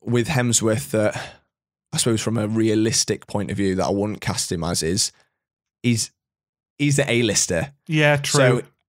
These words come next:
Speaker 1: I think that's the only reason why I wouldn't consider him is because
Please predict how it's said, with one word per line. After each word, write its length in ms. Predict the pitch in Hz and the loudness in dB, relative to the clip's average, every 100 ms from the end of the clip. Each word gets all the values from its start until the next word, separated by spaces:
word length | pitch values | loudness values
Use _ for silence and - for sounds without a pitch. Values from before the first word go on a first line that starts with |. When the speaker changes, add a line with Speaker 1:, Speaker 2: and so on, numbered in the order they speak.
| _ | _
Speaker 1:
I 60 | 123 | -2
think 140 | 170 | 0
that's 120 | 170 143 | 2 0
the 100 | 170 | 2
only 300 | 175 170 160 | 2 2 2
reason 320 | 151 139 131 | 2 2 2
why 240 | 127 127 | 2 2
I 40 | 123 | 2
wouldn't 360 | 123 135 123 | 2 0 0
consider 500 | - 117 - 123 107 | -2 2 2 2 2
him 280 | 101 107 123 - - - | 2 2 0 -6 -16 -4
is 120 | 117 | -2
because 580 | 117 - 120 113 - | -2 0 0 2 0